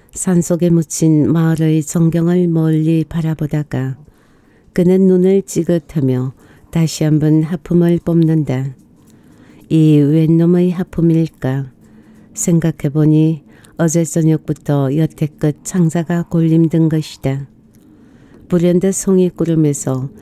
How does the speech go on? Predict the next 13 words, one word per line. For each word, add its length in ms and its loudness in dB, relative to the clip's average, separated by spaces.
그중 520 2
크고 340 -2
먹음직한 720 0
놈을 360 2
하나 320 -2
뽑아들었다. 1000 -4
응치리는 720 2
그 220 0
송이를 640 0
물에 380 0
썩썩 720 -4
비벼 260 0
쓰는 460 0